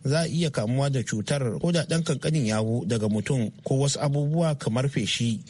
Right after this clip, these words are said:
daga mutumin da ya kamu da covid nineteen ya isa ya yaɗa ƙwayar cutar. Labaran na zuwa muku ne daga nan sashen Hausa na muryar Amurka a birnin Washington D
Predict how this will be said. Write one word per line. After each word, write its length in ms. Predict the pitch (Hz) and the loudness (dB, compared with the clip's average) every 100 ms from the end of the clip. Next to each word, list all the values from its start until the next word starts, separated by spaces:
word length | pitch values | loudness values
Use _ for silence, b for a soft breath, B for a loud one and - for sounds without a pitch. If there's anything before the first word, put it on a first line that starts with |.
| - - | -6 -2
daga 200 | 113 117 | 2 2
mutumin 320 | 117 175 170 | 2 2 2
da 60 | 135 | 2
ya 60 | 143 | 2
kamu 200 | 139 139 | 2 2
da 60 | 117 | 0
covid 260 | 175 165 | 2 2
nineteen 460 | 123 117 110 120 110 | 2 0 0 0 0
ya 160 | 113 123 | 0 2
isa 220 | 127 143 | 0 0
ya 160 | 113 139 | 2 0
yaɗa 160 | 147 | 0
ƙwayar 260 | 110 107 107 - | 0 0 0 -2
cutar. 480 | 101 117 101 95 - B B B - - - - B B B - | -2 0 0 0 -4 B B B -20 -18 -16 -12 B B B -2
Labaran 400 | 120 143 156 214 | 0 2 2 2
na 160 | 185 151 | 2 2
zuwa 160 | 180 151 | 2 2
muku 240 | 165 - | 0 0
ne 80 | 131 | 2
daga 180 | 135 117 151 | 2 2 2
nan 80 | |
sashen 320 | 156 147 147 113 | 2 0 0 0
Hausa 240 | 117 123 | 0 0
na 80 | 127 | 2
muryar 240 | 156 151 | 2 2
Amurka 400 | 123 127 120 98 | 2 0 0 -2
a 20 | |
birnin 300 | 101 117 123 | 0 2 2
Washington 460 | 135 156 117 - 104 | 2 2 0 0 0
D 120 | 104 | 2